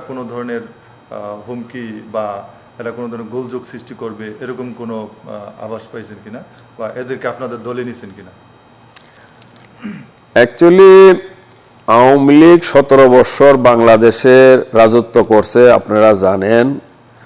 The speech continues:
Speaker 2: সাংবাদিকদেরও মুখ বন্ধ ছিল, প্রশাসনের মুখ বন্ধ ছিল। তারা তো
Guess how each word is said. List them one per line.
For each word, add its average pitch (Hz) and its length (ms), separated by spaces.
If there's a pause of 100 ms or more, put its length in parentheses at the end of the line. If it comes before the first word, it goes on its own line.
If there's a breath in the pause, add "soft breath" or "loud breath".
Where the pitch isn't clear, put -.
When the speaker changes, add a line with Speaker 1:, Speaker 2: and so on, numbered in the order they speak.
(280 soft breath)
Speaker 2:
সাংবাদিকদেরও 113 880
মুখ 113 200
বন্ধ 107 340
ছিল, 110 380 (1080 soft breath)
প্রশাসনের 117 720
মুখ 110 280
বন্ধ 107 300
ছিল। 113 360 (920 soft breath)
তারা 123 260
তো 123 500